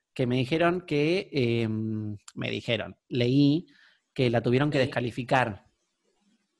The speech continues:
Speaker 2: ¿Por qué?
Speaker 1: ¿Por qué? Porque en la final ellas tenían que filmar en su casa. No podían
Speaker 2: Sí.
Speaker 1: hacer nada por fuera.
Speaker 2: Sí.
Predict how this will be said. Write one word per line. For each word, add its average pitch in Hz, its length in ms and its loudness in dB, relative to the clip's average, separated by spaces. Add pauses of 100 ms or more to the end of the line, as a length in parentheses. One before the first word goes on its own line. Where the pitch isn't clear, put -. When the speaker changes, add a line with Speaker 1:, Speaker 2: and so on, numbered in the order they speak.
Speaker 2:
¿Por 175 180 -8
qué? 302 100 -14
Speaker 1:
¿Por 123 360 -4
qué? 131 360 -4 (760)
Porque 135 320 -4
en 147 120 -4
la 156 120 -2
final 190 640 -2 (1080)
ellas 151 260 -2
tenían 143 260 -4
que 143 100 -6
filmar 127 680 -4
en 120 240 -4
su 113 640 -8
casa. - 440 -6 (560)
No 123 240 0
podían 131 340 2
Speaker 2:
Sí. 127 60 -2
Speaker 1:
hacer 131 240 -4
nada 143 300 -2
por 127 160 -4
fuera. 120 580 0 (640)
Speaker 2:
Sí. 147 920 -6